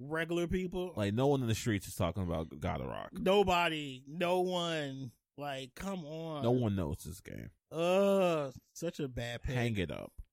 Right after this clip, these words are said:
Speaker 1: But yeah, Mortal Kombat, Street Fighter Six, either one of those winning would be definitely be good. But not God of Rock. That's what you can be here.
Speaker 2: Just stop it.
Speaker 1: <sighs> All right.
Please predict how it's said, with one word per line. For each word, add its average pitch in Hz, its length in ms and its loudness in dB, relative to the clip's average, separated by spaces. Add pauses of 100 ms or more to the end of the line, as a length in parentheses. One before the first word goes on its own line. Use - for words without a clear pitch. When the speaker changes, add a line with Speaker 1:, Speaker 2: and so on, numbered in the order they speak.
Speaker 1:
But 165 80 0
yeah, 151 180 0
Mortal 165 260 -2
Kombat, 196 260 -2
Street 190 160 -6
Fighter 180 200 -2
Six, 170 240 -6
either 208 180 -2
one 156 140 -4
of 160 60 -4
those 165 140 0
winning 160 300 -4
would 139 100 -6
be 139 80 -6
definitely 143 360 -4
be 127 160 -8
good. 123 360 -10 (200)
But 175 100 2
not 214 200 2
God 185 180 4
of 156 80 2
Rock. 160 340 0
That's 208 240 0
what 190 200 2
you 185 120 -6
can 175 180 -2
be 180 200 4
here. 147 380 2
Speaker 2:
Just 92 360 -2 (120)
stop - 440 -10
it. - 180 2 (220)
Speaker 1:
<sighs> - 1000 -20
All 226 120 -2
right. 147 320 -2